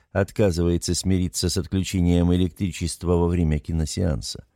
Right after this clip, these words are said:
Шум мусоровоза вывел его из оцепенения. Он встал, закурил очередную сигарету и посмотрел на свои книги издали почти с любопытством,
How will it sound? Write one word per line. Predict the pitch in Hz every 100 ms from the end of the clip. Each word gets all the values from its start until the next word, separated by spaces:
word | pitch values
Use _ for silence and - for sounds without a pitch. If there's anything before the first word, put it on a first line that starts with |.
| _ _ _ _
Шум | - 147 139
мусоровоза | 120 117 123 120 120 117 101
вывел | 98 107 98 95
его | 98 95
из | 98 95 85
оцепенения. | 90 - - 87 71 60 55 65
Он | - 87 78
встал, | - - 113 80
закурил | 78 90 85 85
очередную | 80 90 82 71 90
сигарету | 85 90 104 120 135 120
и |
посмотрел | 104 107 113 110 113 131
на | 113
свои | 107 110 107
книги | 92 117 117 95
издали | 107 101 101 87 98 92
почти | - 90 - 95
с | 87
любопытством, | 92 90 104 - 107 - 73 78